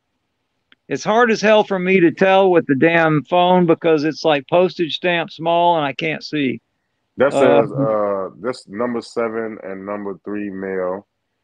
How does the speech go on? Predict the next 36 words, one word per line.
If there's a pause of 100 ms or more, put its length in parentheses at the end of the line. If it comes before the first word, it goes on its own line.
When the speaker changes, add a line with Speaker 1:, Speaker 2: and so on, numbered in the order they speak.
(140)
Speaker 2:
It
says
Speaker 1:
Yeah.
Speaker 2:
copulation.
This
was
eleven
nineteen
twenty-one. (560)
Speaker 1:
Yep.
So
the,
that's
a
sibling.
Those
guys
are
siblings
from
the
twenty
sixteen
clutch. (480)
And,
Speaker 2:
Right.
Speaker 1:
and
they,
they're
the
ones
the,
that
have
the,
uh,